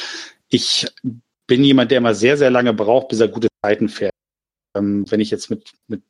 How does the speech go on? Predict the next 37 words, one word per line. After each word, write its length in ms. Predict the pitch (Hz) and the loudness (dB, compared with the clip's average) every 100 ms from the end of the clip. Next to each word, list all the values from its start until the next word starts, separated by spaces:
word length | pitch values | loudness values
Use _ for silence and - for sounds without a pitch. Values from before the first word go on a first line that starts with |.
| - | -2
Leuten 280 | 113 113 123 | 0 0 -2
fahre, 520 | - 143 147 143 131 | 0 0 2 2 2
am 100 | 113 | 2
Anfang 400 | 117 135 123 117 | 0 0 0 -2
die 140 | 117 | 0
ersten 360 | 113 123 - 117 | -2 -2 -2 -4
dreißig 500 | - 117 - 113 - | 0 -2 -2 -6 -2
Runden 160 | 117 | 0
sind 220 | 107 107 107 | 0 -2 -2
die 100 | 120 | -2
anderthalb 380 | 110 110 107 | -2 0 -2
Sekunden 320 | 104 - 107 95 | -4 -6 -6 -4
schneller 480 | - 131 160 156 - - - - _ - | 0 2 2 0 -6 -20 -20 -20 _ -4
und 120 | 113 | -2
ich 200 | 113 - | -2 0
bin 120 | 123 | 0
dann 140 | 120 | 2
erst, 400 | 117 120 127 - | 2 0 0 -2
aber 460 | 131 117 113 110 107 | -2 2 4 2 0
wenn 140 | 113 110 | 0 2
wir 140 | 113 | 2
alle 340 | 113 117 113 | 4 4 4
neunzig 400 | 110 123 135 - | 4 2 2 0
Runden 140 | 123 120 | 2 2
gefahren 300 | 113 120 113 | 2 -2 -2
sind, 120 | 104 | -4
bin 100 | 113 | -4
ich 120 | 113 | -6
dann 140 | - 101 | -4 -4
eine 80 | |
halbe 200 | 95 98 | -2 -4
Sekunde 360 | 95 - 101 95 | -6 -6 -6 -6
schneller. 380 | - 101 98 95 | -6 -6 -4 -4
Also 160 | 98 | -4
das 180 | 104 98 | -4 -4
ist 200 | 104 - | -8 -4
dann, 240 | 110 104 | -2 -2